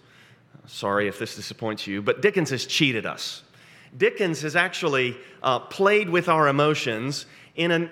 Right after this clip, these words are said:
in an, in a way that's not exactly fair. He hasn't really earned the payoff that he gets, you know? He, he toys with our emotions, and he produces an emotional impact in us as we experience this story,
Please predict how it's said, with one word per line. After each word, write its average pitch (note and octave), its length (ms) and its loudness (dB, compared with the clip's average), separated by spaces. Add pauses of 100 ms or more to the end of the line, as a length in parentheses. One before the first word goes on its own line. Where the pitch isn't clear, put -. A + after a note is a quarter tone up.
in F3 140 -2
an, D#3 260 0
in F3+ 120 -2
a F3+ 40 2
way A#3 280 2
that's G3 200 -4
not B3 200 -2
exactly D#3 600 0
fair. G2+ 580 -2
He F3 140 -4
hasn't A#3+ 300 0
really G3 320 4
earned D3+ 540 2 (240)
the C#3+ 100 2
payoff C#3+ 540 0
that B2 140 -2
he A#2+ 40 -2
gets, A2 460 -4
you B2 60 -6
know? C3+ 180 -2
He, C#3+ 160 -6 (260)
he D#3+ 120 -4
toys A3+ 360 2
with G#3 120 0
our E3+ 160 2
emotions, C#3 500 -2
and E3 140 -2
he D#3 60 0
produces F#3 760 0
an F3+ 140 -2
emotional D#3 480 0
impact C#3 460 -2
in E3 180 0
us C#3 240 -2
as - 160 -8
we C3+ 120 -6
experience C3 680 -4 (320)
this C3+ 200 -2
story, B2+ 540 2